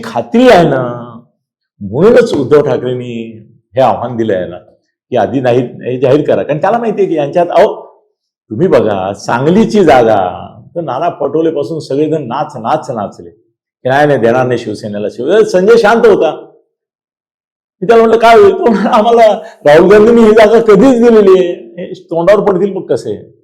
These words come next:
शेणात पडतील. अक्षरशः थोबाडं रंगतील यांची. त्यांना सोनिया आणि, अ,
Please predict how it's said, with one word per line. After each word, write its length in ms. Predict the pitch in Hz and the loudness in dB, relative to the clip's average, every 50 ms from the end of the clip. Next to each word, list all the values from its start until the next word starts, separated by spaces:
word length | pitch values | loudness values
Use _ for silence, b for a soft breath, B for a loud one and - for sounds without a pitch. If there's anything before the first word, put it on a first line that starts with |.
| _ _ | _ _
शेणात 320 | - - 143 143 151 175 | -12 -6 -6 0 0 0
पडतील. 460 | 180 175 - 185 160 - - 92 76 _ _ _ _ _ _ _ _ _ _ _ _ _ _ _ _ - | -2 -2 -6 -8 -8 -8 -14 -18 -18 _ _ _ _ _ _ _ _ _ _ _ _ _ _ _ _ -12
अक्षरशः 460 | 107 107 - - 151 139 - 139 127 - - | -12 -12 -4 -2 -2 0 0 0 -2 0 -2
थोबाडं 320 | 104 104 113 120 131 127 | 0 0 2 2 2 2
रंगतील 400 | 120 110 110 104 110 - 135 131 | 2 0 0 -4 -4 -8 -8 -8
यांची. 560 | 113 95 82 78 - 82 80 - _ _ _ _ | -8 -8 -10 -14 -18 -20 -20 -20 _ _ _ _
त्यांना 280 | - 139 156 185 208 185 | -18 -12 -6 -6 -6 -6
सोनिया 520 | - - - 120 117 131 147 170 175 175 | -6 -10 -12 -12 -10 -6 -4 -4 -2 -2
आणि, 240 | 175 175 175 180 175 165 170 b b b b b _ | -4 -4 -4 -6 -6 -8 -10 b b b b b _
अ, 40 | _ | _